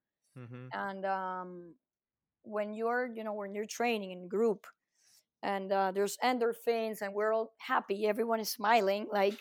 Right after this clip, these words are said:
Speaker 2: you know, it's a nice atmosphere to be around. Like, no one is training with a, like, an angry face or, like,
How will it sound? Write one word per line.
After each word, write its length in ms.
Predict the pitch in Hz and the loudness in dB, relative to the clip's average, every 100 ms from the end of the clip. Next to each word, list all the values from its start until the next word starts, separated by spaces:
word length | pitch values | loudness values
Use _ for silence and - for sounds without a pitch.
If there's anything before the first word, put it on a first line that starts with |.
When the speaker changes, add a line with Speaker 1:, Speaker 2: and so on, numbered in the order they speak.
| - | -6
Speaker 2:
you 120 | 214 | 0
know, 140 | 247 220 | 4 4
it's 180 | 208 | 2
a 60 | 240 | 0
nice 340 | 254 254 247 | 2 2 4
atmosphere 440 | 254 262 214 - 202 | 0 0 -4 -2 -4
to 140 | - | -2
be 120 | 190 190 | -4 -2
around. 280 | 196 196 | -2 -2
Like, 140 | 180 180 | -6 -4
no 140 | 208 | -2
one 140 | 240 269 | 0 -2
is 100 | - | -4
training 360 | - 226 226 | 2 2 2
with 180 | 220 202 | 0 0
a, 80 | 185 | 2
like, 200 | 185 185 | 2 0
an 80 | 190 196 | -4 0
angry 340 | 202 190 185 | 0 2 -2
face 440 | - 190 175 175 - | 4 8 8 4 -4
or, 80 | 180 | -2
like, 380 | 180 175 - | 0 -2 -6